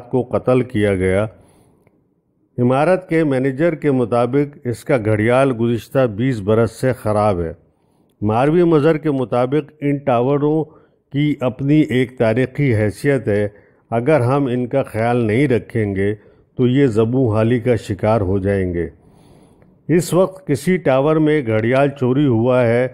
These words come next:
تو مشین پڑی ہوئی ہے یا کسی میں پورا پورا سسٹم پڑا ہوا ہے مگر وہ چل نہیں رہا، کیونکہ اب وہ کاریگر بھی نہیں ہیں، وہ ہنرمند، ہنرمند بھی نہیں ہیں جو اسے چلانے والے تھے۔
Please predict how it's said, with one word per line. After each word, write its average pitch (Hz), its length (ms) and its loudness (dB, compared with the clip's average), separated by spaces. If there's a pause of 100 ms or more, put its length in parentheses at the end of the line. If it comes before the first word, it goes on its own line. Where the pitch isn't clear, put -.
(340)
تو 127 140 -2
مشین 131 480 0
پڑی 131 320 2
ہوئی 123 380 2
ہے 104 260 2 (360)
یا 123 140 0
کسی 143 420 -2
میں 151 180 0
پورا 139 400 -2
پورا 127 360 0
سسٹم 131 520 -4
پڑا 117 280 0
ہوا 113 360 2
ہے 104 220 0 (380)
مگر 117 300 2
وہ 127 240 2
چل 127 240 -2
نہیں 110 300 0
رہا، 87 260 -2 (440)
کیونکہ 135 300 2 (100)
اب 151 260 -2
وہ 160 100 2
کاریگر 143 640 0
بھی 110 320 -2
نہیں 143 380 2
ہیں، 123 300 0 (360)
وہ 117 340 0
ہنرمند، 139 560 2 (140)
ہنرمند 139 640 2
بھی 147 160 2
نہیں 135 320 2
ہیں 120 200 2 (380)
جو 127 160 2
اسے 147 260 2
چلانے 120 480 0
والے 107 320 2
تھے۔ 85 200 -6